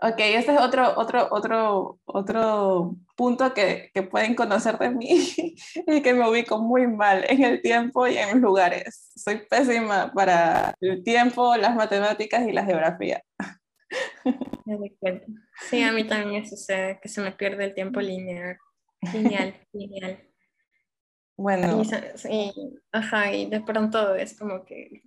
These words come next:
Speaker 2: mis recuerdos van en, de esferita en esferita y nunca sé cuándo sucedieron en realidad, solo sé que sucedieron.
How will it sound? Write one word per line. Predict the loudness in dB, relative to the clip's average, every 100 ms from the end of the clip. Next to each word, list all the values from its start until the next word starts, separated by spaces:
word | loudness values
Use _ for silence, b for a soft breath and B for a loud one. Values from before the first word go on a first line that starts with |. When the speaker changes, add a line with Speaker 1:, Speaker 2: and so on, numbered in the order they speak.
| _ -10
Speaker 2:
mis | -2 -2 0
recuerdos | -4 -2 -2 0 0 0
van | -4 -4 -6
en, | -8 -6
de | -6
esferita | -6 -4 -4 -4 -6 -4
en | -2
esferita | -4 -6 -8 -8 -8 -6
y | -4 -6
nunca | -10 -10 -10 -10
sé | -10 -12
cuándo | -10 -8 -8
sucedieron | -10 -14 -20 _ _ _ _ -8 -6 -6 -8
en | -8
realidad, | -4 0 0 -2
solo | -4 -8
sé | -10
que | -14
sucedieron. | -20 -18 -14 -12 -12 _